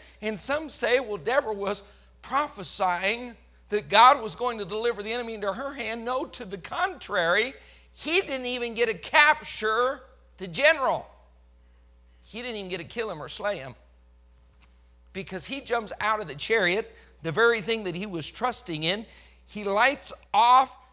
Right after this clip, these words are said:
takes off to flee. Verse sixteen, "But Barak pursued after the chariots, after the host.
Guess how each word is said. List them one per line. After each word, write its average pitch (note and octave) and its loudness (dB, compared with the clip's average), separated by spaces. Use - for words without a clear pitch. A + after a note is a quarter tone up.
takes - -4
off A#3 4
to G#3 -6
flee. C4 0
Verse A3+ -2
sixteen, B3 -2
"But A3+ -2
Barak B3 2
pursued A3+ -4
after A3 4
the G3 -8
chariots, B3+ 2
after A3+ 8
the G3+ 4
host. - 2